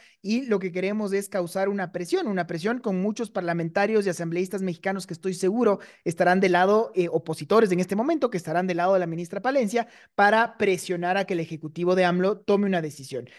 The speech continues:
Y jurídicamente, finalmente, ¿qué es lo que se tiene? Uno tiene la Convención de Caracas del cincuenta y cuatro que le dice, "Estado, si usted quiere,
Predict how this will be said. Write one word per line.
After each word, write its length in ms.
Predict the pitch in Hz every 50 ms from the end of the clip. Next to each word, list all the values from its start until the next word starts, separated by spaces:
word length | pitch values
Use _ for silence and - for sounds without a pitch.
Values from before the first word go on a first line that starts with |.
| - _ -
Y 420 | 226 233 254 269 - - - - _ _ _ _
jurídicamente, 640 | - 208 240 254 254 208 214 214 226 233 208 214 165
finalmente, 440 | 151 175 196 202 208 220 208 180 185
¿qué 120 | 165 202
es 40 | 202
lo 120 | 214 208 196
que 80 | 202
se 80 | 170 165
tiene? 400 | - 208 208 190 156 123 - _ -
Uno 200 | 202 196 214 208
tiene 240 | 196 220 214 214 214
la 100 | 208 190
Convención 520 | - 180 175 170 170 165 165 170 220 233
de 100 | 233 214
Caracas 320 | 226 214 208 208 208 220 202
del 140 | 202 190
cincuenta 320 | 165 185 175 185 180 165 -
y 20 |
cuatro 360 | - 196 208 208 247 254 240 - - - _ _ -
que 100 | 226 233
le 80 | 247
dice, 320 | 311 339 - - 175 135 160
"Estado, 300 | 170 - - 311 339 247
si 80 | 269
usted 180 | 233 220 339 330
quiere, 380 | 330 311 320 339 392 427 -